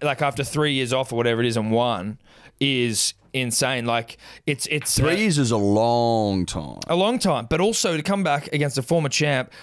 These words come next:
Speaker 1: all this kind of pressure on you in the sense that, like, this is, you, you're only, your, your biggest, he, he's constantly linked to Conor McGregor, right? It's Nate
Speaker 2: Of course
Speaker 1: Diaz,
Speaker 2: he is.
Speaker 1: Conor, right? But Conor's not constantly linked to Nate. It's part of, but it's not all.
Speaker 2: Yeah.
Speaker 1: And Nate sort of needed this win to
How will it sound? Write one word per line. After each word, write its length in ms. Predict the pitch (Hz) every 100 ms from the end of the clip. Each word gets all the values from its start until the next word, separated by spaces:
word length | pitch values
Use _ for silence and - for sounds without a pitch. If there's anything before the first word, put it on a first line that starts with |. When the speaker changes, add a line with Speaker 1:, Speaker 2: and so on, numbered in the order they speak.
| - 180
Speaker 1:
all 120 | 233
this 140 | 247
kind 180 | - 190
of 80 | 117
pressure 360 | 135 185 -
on 120 | 143 135
you 120 | 127
in 60 |
the 60 | 123
sense 280 | - 127 123
that, 100 | 113
like, 320 | 120 113 - - - - - - - _ _ - _
this 280 | 143 185 -
is, 240 | 190 117
you, 140 | 165 170
you're 280 | 143 160 165
only, 260 | 190 190
your, 220 | 139 143
your 180 | 139 135
biggest, 520 | 127 180 160 - - -
he, 340 | 147 135 139 135
he's 280 | 135 135
constantly 460 | - 214 220 220 175
linked 240 | 156 147
to 60 | 127
Conor 280 | 143 127 117
McGregor, 320 | 117 117 98
right? 280 | 76 139 170 _ _ _
It's 140 | -
Nate 80 | 160
Speaker 2:
Of 60 | 143
course 80 |
Speaker 1:
Diaz, 140 | 139 104
Speaker 2:
he 40 |
is. 60 | -
Speaker 1:
Conor, 240 | 131 107 -
right? 300 | 131 175 160
But 120 | -
Conor's 280 | 190 196 151
not 140 | 117
constantly 480 | - 160 151 127 123
linked 180 | 123 120
to 80 |
Nate. 240 | 127 127 -
It's 80 | -
part 380 | - 139 175
of, 200 | 123 104 - _ -
but 180 | - 127
it's 140 | 113 139
not 220 | 127 -
all. 380 | 127 110 - - -
Speaker 2:
Yeah. 180 | 98 80 - - _ _ _
Speaker 1:
And 220 | 131 143
Nate 240 | 147 175 -
sort 180 | 170
of 80 | 139
needed 300 | 139 135 127
this 160 | 127 120
win 260 | 123 135
to 140 | 123